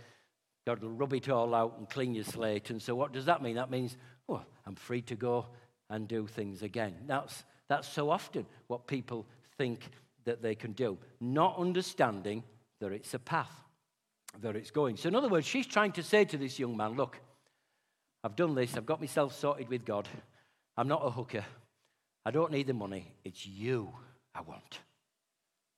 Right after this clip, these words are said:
Whew. Can you imagine that guy going, "It's me. It's me she wants. It's not my money. It's nothing else." And of course, that's what she, what, what he does, you see. But so often,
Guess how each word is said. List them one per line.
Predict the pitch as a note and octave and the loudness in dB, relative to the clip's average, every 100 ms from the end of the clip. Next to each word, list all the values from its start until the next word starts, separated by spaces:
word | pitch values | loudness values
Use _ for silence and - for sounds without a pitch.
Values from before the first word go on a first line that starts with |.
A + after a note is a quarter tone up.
| - | -8
Whew. | - | -8
Can | - - - _ _ _ | -8 -14 -20 _ _ _
you | C3 | -12
imagine | B2+ G#2 F#2+ | -10 -10 -12
that | F#2+ - _ - | -14 -16 _ -8
guy | A2 G2 | -8 -8
going, | C3 - _ _ | -14 -20 _ _
"It's | _ - | _ -14
me. | C#3+ | -14
It's | - _ _ _ _ _ _ - | -16 _ _ _ _ _ _ -16
me | E3+ | -14
she | C3+ - | -12 -14
wants. | B2+ - _ _ _ _ _ _ _ _ _ _ | -16 -20 _ _ _ _ _ _ _ _ _ _
It's | - | -12
not | E3+ | -10
my | - | -6
money. | D3 B2+ B2+ - - | -6 -6 -10 -12 -20
It's | - | -18
nothing | C3+ D3 C#3 | -14 -12 -12
else." | B2+ - _ _ _ _ _ _ - | -16 -20 _ _ _ _ _ _ 0
And | D#3+ | 2
of | E3+ | 6
course, | G#3 A3 G3+ - | 8 8 6 0
that's | G3 G3+ G#3+ | 4 4 4
what | G#3 | 2
she, | - G3 F#3 | 2 -4 2
what, | F#3 F#3 | 0 2
what | E3+ F3+ | 0 0
he | D#3 E3 | 0 0
does, | A3 D#3+ | 0 0
you | D3 | -4
see. | - B2+ C#3+ - - _ | -2 -2 -2 -10 -20 _
But | G3 F#3+ | -2 0
so | - A#3 A#3 | 4 10 12
often, | G3+ - D3+ B2+ | 10 8 2 2